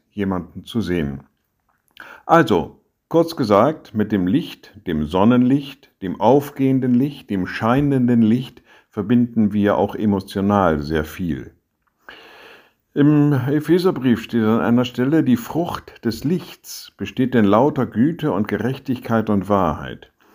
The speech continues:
Hier ist von dem Licht die Rede, das von Gott ausgeht, dass in Jesus Christus Licht in diese Welt gekommen ist, Licht in unsere Dunkelheit gekommen ist und dass dieses Licht tatsächlich besondere Auswirkungen hat.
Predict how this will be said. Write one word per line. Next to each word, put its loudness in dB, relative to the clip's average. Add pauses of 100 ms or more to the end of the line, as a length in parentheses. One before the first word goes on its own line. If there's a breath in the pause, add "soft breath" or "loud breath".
(240 soft breath)
Hier 2
ist -8
von -2
dem 2
Licht -4
die -6
Rede, -2
das -2
von -2
Gott 0
ausgeht, -8
dass -6
in -2
Jesus 0
Christus -6
Licht -4
in 0
diese -2
Welt 0
gekommen -2
ist, -4 (360 soft breath)
Licht -2
in 0
unsere 0
Dunkelheit -2
gekommen 0
ist -2 (500 loud breath)
und 2
dass 0
dieses -4
Licht -4
tatsächlich -4
besondere 0
Auswirkungen -6
hat. -16